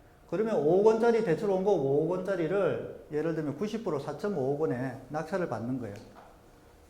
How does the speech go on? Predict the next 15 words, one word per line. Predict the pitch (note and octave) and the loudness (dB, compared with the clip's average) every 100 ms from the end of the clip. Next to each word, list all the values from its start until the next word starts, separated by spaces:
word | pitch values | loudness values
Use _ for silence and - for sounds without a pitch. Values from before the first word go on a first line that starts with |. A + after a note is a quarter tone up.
| - | -6
그래서 | E3+ F3+ A3 | -4 0 0
우리은행에서 | E3 D#3 F3 F3 E3+ F#3 F#3 | 2 2 2 0 0 -2 -2
경매를 | D3 D#3+ E3 | -4 -2 -4
신청하고 | E3+ E3+ D#3+ D#3+ | -4 -6 -4 -4
경매를 | D#3 D3+ D#3+ D#3+ | -4 -2 -2 0
하면 | C#3+ D3 A3+ C4+ - - - - - - - - - | -2 0 0 -2 -4 -12 -18 -20 -20 -20 -20 -20 -4
건재당권을 | D#3+ E3 G3 A3 A3 F#3+ | 0 4 4 4 4 2
가지고 | F3+ F#3 E3+ | 2 2 2
있는 | E3 | 0
사람한테 | D#3+ D3+ C#3+ C3+ | 0 0 -2 -2
배당을 | B2 A#2 C#3 B2 | -4 -4 -4 -4
해주거든요. | A2 G#2+ G#2 G2+ D3 - - - _ - | -8 -12 -12 -10 -12 -14 -20 -20 _ -14
음, | A2 G#2 A2 - - - | -12 -12 -14 -20 -20 -8
배당을 | C#3 C#3+ D3+ C#3+ | -6 -4 -4 -4
해주니까 | C#3 C3 - F3 A#3+ - | -4 -6 -2 -2 -2 -4